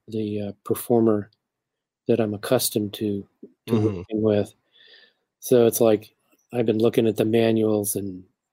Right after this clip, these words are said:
Speaker 1: just learning extra things, but the advantage to it is it has, uh, I've loaded in all these new virtual instruments and, uh, added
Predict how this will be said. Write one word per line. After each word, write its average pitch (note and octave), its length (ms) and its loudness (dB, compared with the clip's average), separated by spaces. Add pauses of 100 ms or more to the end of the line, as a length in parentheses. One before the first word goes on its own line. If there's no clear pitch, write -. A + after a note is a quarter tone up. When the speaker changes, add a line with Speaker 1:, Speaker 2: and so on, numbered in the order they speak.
(640)
Speaker 1:
just C3 300 0
learning A#2+ 440 4 (560)
extra B2+ 340 -2
things, A2+ 440 -2
but G#2 240 -6 (560)
the A#2+ 300 4
advantage C3 580 2
to B2+ 160 2
it B2 80 6
is A#2 160 -2
it A2 80 -4
has, A#2 480 0 (100)
uh, G#2+ 220 -10 (180)
I've G#2 220 -10 (600)
loaded B2 340 0
in A#2 160 -2
all A#2+ 200 2
these A2+ 260 0
new A2+ 220 -2
virtual A2 460 0
instruments G#2 640 -8 (920)
and, G2+ 500 -6 (160)
uh, G#2 200 -6 (340)
added A2+ 380 0